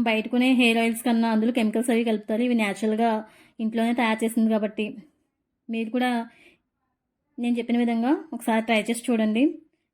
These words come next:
హెయిర్ అయితే చాలా గ్రోత్ అవుతుంది, అస్సలు ఊడదు. ఎక్కువగా హెల్త్ ప్రాబ్లమ్స్ వచ్చినప్పుడే మనకి హెయిర్ అనేది ఊడిపోతూ ఉంటుంది. ఎక్కువగా థైరాయిడ్ ఉన్న వాళ్ళకి, టైఫాయిడ్ వచ్చిన,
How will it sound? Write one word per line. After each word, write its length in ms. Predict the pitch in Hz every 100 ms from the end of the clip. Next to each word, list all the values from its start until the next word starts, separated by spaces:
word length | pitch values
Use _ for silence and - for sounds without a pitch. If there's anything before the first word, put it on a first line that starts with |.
| -
హెయిర్ 220 | 240 226
అయితే 180 | 240 233 262
చాలా 300 | 247 220 226 233
గ్రోత్ 300 | 220 214 226
అవుతుంది, 400 | 226 226 220 262 311 - _ -
అస్సలు 280 | 214 - 247
ఊడదు. 300 | 233 220 220 302 - _ _ _ _ _ _
ఎక్కువగా 360 | 220 220 226 254 254
హెల్త్ 240 | 240 220
ప్రాబ్లమ్స్ 360 | 233 233 240 254
వచ్చినప్పుడే 360 | 233 240 233
మనకి 320 | 262 254 247 247 240 240 - _ _ _ _ _ _ _ -
హెయిర్ 200 | 233 233
అనేది 240 | 240 247
ఊడిపోతూ 340 | 240 226 233 240
ఉంటుంది. 320 | 240 220 226
ఎక్కువగా 280 | 247 233 233
థైరాయిడ్ 340 | 247 220 214 220
ఉన్న 180 | 220 220
వాళ్ళకి, 380 | 220 220 220 214 - - - - - - _ _ _ _ _ _ _ _ _ -
టైఫాయిడ్ 420 | 226 220 226 226
వచ్చిన, 240 | 220 226